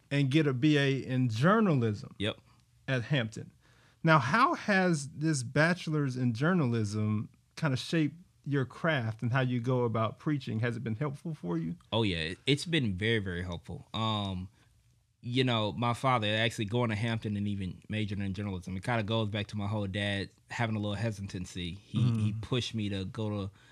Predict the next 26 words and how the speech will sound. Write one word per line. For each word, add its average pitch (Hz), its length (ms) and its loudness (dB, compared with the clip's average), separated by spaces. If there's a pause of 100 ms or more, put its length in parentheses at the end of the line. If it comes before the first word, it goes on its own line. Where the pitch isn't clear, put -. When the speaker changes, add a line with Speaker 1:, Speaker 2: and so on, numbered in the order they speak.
(360)
Speaker 2:
um, 90 460 -6 (140)
to 120 100 -2
an 110 80 0
H 107 220 -4
B 107 80 -2
C 107 160 -4
U. 104 160 -2
Really, 143 180 4
he 123 80 2
just 107 180 -4
said 107 140 -2
he 101 80 0
wanted 101 220 -2
me 98 60 -2
to 95 60 -6
go 95 140 -6
to 95 60 -6
another 92 320 -6
school, 92 240 -8
not 101 240 -4
a 95 40 -4
Bible 92 360 -6
college, 90 400 -10 (260)
Speaker 1:
<laughs> - 300 -6
Speaker 2:
um, 101 520 0
and, 101 220 -2